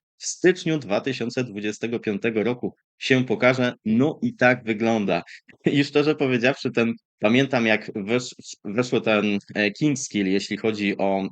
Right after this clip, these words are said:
e, ch-, obrażenia. Wiecie, że mniej obrażeń i tak dalej, nowa umiejętność króla. E, to pamiętam, jak mister Siege mówił, że nagra filmik na święta, że Lilith zniszczyło jego święta. No to się źle zestarzało, <laughs> bo zobaczcie, ile teraz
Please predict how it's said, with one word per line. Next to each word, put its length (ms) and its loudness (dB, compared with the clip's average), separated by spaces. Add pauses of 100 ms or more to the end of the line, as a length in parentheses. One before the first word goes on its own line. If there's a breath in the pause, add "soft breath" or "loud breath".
e, 300 0
ch-, 200 -8
obrażenia. 720 0
Wiecie, 360 -4
że 220 -2 (160)
mniej 260 0
obrażeń 500 0
i 40 -8
tak 180 -6
dalej, 260 -2
nowa 280 -4 (320 loud breath)
umiejętność 560 2
króla. 440 2 (180 loud breath)
E, 280 4
to 220 2
pamiętam, 440 0
jak 140 -2
mister 380 0
Siege 180 -2
mówił, 300 -2
że 240 0 (100)
nagra 360 0
filmik 460 -2
na 120 0
święta, 540 0 (240 loud breath)
że 160 2
Lilith 340 0
zniszczyło 500 0
jego 240 2
święta. 480 0 (160)
No 320 6
to 240 0
się 180 -2
źle 220 -2
zestarzało, 760 -2
<laughs> 40 -8
bo 80 2
zobaczcie, 540 2
ile 260 0
teraz 360 0